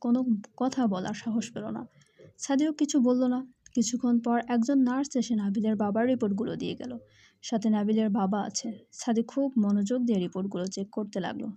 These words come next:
বেশ কিছুক্ষণ সাদি ফাইল বন্ধ করে নাবিলের দিকে তাকিয়ে বলে উঠল, "আঙ্কেলের তেমন সমস্যা ধরা পড়ে নাই, তবে মেবি কাজের প্রেশার আর দুশ্চিন্তা করে, এজন্য হার্টে চাপ পড়ে। প্রেশার ফল করে,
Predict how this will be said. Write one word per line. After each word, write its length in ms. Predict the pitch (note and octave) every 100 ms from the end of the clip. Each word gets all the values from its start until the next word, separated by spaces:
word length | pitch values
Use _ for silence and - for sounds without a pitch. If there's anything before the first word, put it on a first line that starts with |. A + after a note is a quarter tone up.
| -
বেশ 180 | G#3 -
কিছুক্ষণ 480 | A3+ G#3 A#3 A3+ A3 F#3 - - -
সাদি 240 | - C4
ফাইল 440 | C4+ - A#3+ C4 C4
বন্ধ 260 | A3 G3
করে 300 | G3 F#3 G3 A3+ A3+
নাবিলের 400 | G#3 F#3+ G#3 A3+
দিকে 180 | G3+ G3
তাকিয়ে 320 | G3 G3 A3
বলে 180 | G3 G3+
উঠল, 440 | B3 A#3+ - G3 A#3 - - _ _ - - -
"আঙ্কেলের 380 | C#4 C4+ D#4 G#3+
তেমন 400 | A#3+ A#3 C#4 D4 -
সমস্যা 480 | - - C#4 C#4 -
ধরা 200 | G#3 F3+
পড়ে 220 | - D#3+
নাই, 200 | - - - _ _ - _ -
তবে 220 | B3 A#3+
মেবি 560 | A#3+ B3 C#4+ G#3+ G#3 C4 - -
কাজের 320 | G#3 A3 A#3+
প্রেশার 460 | A3+ A3 A#3 G#3+ -
আর 160 | G#3+
দুশ্চিন্তা 540 | G3+ G#3 - A3 G3+ G3+
করে, 280 | - - - - - -
এজন্য 320 | A3 A3 G#3+
হার্টে 340 | G3 A3 A3
চাপ 260 | B3 A#3+ G#3+ G#3
পড়ে। 220 | - A3 A3+ _ _ _ _ _
প্রেশার 360 | - C4+ C4+ D#4
ফল 240 | D4+ C4
করে, 340 | B3+ A#3+ A3